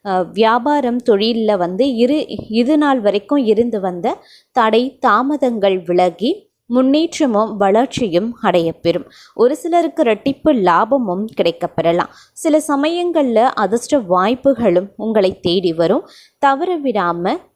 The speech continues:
பயன்படுத்தி கொள்ளுங்க. அதே போல உத்தியோகத்துல இருப்பவர்களுக்கு பதவி உயர்வு, சம்பள உயர்வு போன்ற சலுகைகள் கிடைக்கப்பெறுவீங்க. மேலும் பார்த்தீங்க அப்படின்னா இந்த காலகட்டத்துல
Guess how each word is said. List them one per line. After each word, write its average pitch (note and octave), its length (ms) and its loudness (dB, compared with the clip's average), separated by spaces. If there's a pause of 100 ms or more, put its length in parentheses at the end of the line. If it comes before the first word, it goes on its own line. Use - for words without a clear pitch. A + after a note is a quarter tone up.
(340)
பயன்படுத்தி A3+ 760 -2
கொள்ளுங்க. D#3 420 -2 (920)
அதே A#3+ 380 -2
போல G3 300 2 (320)
உத்தியோகத்துல C4+ 640 0
இருப்பவர்களுக்கு G3+ 1000 0 (340)
பதவி C4+ 420 0
உயர்வு, F#3+ 520 -2
சம்பள A#3 500 -2
உயர்வு F#3+ 520 0
போன்ற G3 380 0
சலுகைகள் A#3 840 0 (100)
கிடைக்கப்பெறுவீங்க. E3 880 -2 (440)
மேலும் A#3+ 500 0
பார்த்தீங்க A#3 420 -2
அப்படின்னா A3 500 -2 (260)
இந்த D4+ 360 0
காலகட்டத்துல B3+ 920 0